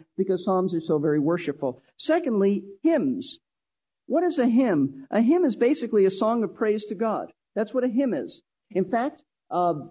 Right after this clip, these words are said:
Paul and Silas in Acts chapter, uh, sixteen, verse twenty-five, remember when they were in prison at Philippi?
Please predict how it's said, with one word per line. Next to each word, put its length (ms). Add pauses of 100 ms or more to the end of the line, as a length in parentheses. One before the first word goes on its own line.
(560)
Paul 380
and 120
Silas 680
in 340 (160)
Acts 260
chapter, 600 (280)
uh, 200
sixteen, 680
verse 160
twenty-five, 480
remember 240
when 120
they 120
were 220
in 120
prison 360
at 180
Philippi? 540